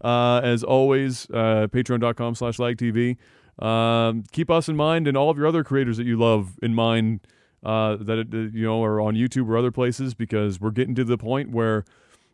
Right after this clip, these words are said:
you know, a dollar on these subscription things or like a, like a Patreon or whatever they're using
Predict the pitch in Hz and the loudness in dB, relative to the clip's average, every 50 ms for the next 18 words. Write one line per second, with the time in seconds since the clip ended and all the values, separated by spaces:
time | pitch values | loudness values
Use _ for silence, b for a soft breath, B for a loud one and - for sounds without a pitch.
0 | _ _ _ _ _ - 113 113 123 131 123 110 107 101 95 120 117 127 135 139 | _ _ _ _ _ -6 -4 -2 0 0 2 0 0 0 2 4 6 6 6 6
1 | 139 139 139 135 135 135 131 131 135 127 113 - - 131 113 - - 170 - - | 6 4 4 2 2 2 2 0 0 0 -2 -4 -6 -8 -10 -4 -4 -4 -4 -2
2 | 147 135 - 127 127 123 127 143 135 117 120 113 113 113 113 113 113 104 117 113 | -6 -4 -2 0 0 0 0 -2 -2 -2 -2 0 0 2 2 0 0 0 0 0
3 | 113 110 110 107 107 110 101 - - 120 127 143 135 - 143 139 135 135 135 135 | 0 0 0 0 -2 -2 -4 -4 -4 -4 -4 -4 -4 -4 -2 -2 0 0 0 0
4 | 127 120 117 113 107 120 123 127 120 123 127 127 127 135 143 135 131 127 120 | 0 0 0 0 0 2 0 0 0 0 0 0 2 2 2 2 2 0 -2